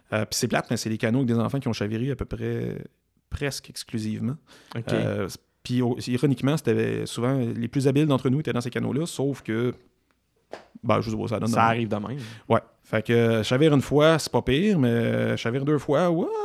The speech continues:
Speaker 1: les enfants commencent à être un peu effrayés le matin, là.
Speaker 2: Mhm.
Speaker 1: Euh, tu sais, c'est « Ah, maman, maman, pourquoi tu me fais ça ? » <laughs> Sauf que,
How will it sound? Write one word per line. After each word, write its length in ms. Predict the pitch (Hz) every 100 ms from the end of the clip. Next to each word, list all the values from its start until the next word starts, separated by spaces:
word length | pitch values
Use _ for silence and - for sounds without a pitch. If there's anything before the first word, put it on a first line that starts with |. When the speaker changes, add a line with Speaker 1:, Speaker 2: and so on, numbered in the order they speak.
| 403 403 403 330
Speaker 1:
les 120 | 330 240
enfants 240 | 294 359
commencent 380 | 254 233 226 233
à 80 | 247
être 80 |
un 60 | 202
peu 80 | 214
effrayés 300 | 208 190 196
le 60 | 180
matin, 340 | 143 143 123
là. 60 | - _ - 127
Speaker 2:
Mhm. 40 | 123
Speaker 1:
Euh, 840 | 131 117 113 113 104 98 85 101
tu 60 | -
sais, 120 | 147
c'est « 220 | 139 139
Ah, 280 | 147 370 392
maman, 200 | 370 349 349 370
maman, 220 | 320 277 - -
pourquoi 220 | - 349
tu 100 | 381
me 60 |
fais 180 | 349 349
ça ? » 280 | - - - 392 - 139 151 - 143 139 - -
<laughs> 520 | - - 277 269 220 196
Sauf 260 | 165
que, 60 | 156